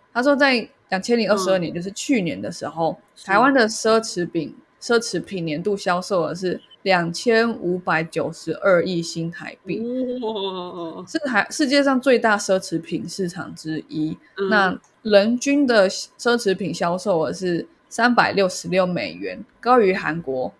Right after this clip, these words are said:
Speaker 1: 三百二十五，也高于日本两百六十二。
Speaker 2: 嗯。
Speaker 1: 所以台湾有
Speaker 2: 哇。
Speaker 1: 一些人，一定不是很多人，台湾有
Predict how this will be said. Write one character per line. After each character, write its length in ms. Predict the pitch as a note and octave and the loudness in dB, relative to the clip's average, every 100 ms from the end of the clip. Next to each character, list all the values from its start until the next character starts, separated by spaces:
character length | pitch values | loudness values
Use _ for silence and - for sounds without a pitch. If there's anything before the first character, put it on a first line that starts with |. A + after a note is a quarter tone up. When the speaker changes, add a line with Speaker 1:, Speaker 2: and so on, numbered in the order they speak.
| _ | _
Speaker 1:
三 180 | G#3+ G#3 | -2 2
百 140 | D3+ | 4
二 100 | F#3+ | 2
十 300 | F#3 - E3 | 0 -2 -2
五， 200 | D#3 - _ | -2 -8 _
也 100 | - | -6
高 240 | F3+ G#3+ G#3 | -2 4 6
于 60 | |
日 160 | E3+ F#3+ | 4 -2
本 300 | F#3 A2+ F#2+ | -4 -6 -6
两 180 | - D#3+ | -6 -4
百 300 | F3 C#3 - _ | -2 -4 -6 _
六 140 | F#3 | -4
十 200 | E3+ - | -4 -6
二。 200 | - - | -6 0
Speaker 2:
嗯。 120 | F#3+ F3+ - _ _ | 0 -2 -10 _ _
Speaker 1:
所 140 | - | 4
以 80 | D4+ | 6
台 260 | B3 G#3+ G#3 | 6 2 4
湾 200 | A#3 C4 | 4 6
有 140 | G#3 | 4
Speaker 2:
哇。 400 | E3+ E3 E3+ E3 _ _ | 4 0 -2 -8 _ _
Speaker 1:
一 60 | |
些 320 | B3 - G#3+ | -2 2 4
人， 320 | G#3+ F3+ E3 G#3+ _ - | 4 0 -4 -10 _ -8
一 60 | |
定 160 | G3 A#3+ | 0 2
不 100 | F3+ | 2
是 120 | F#3+ | 0
很 160 | F#3+ E3+ | 0 -2
多 200 | - C3+ | -6 -8
人， 140 | F#3+ A3 _ | -8 -12 _
台 120 | - | 4
湾 100 | A3 | 6
有 100 | C4 | 6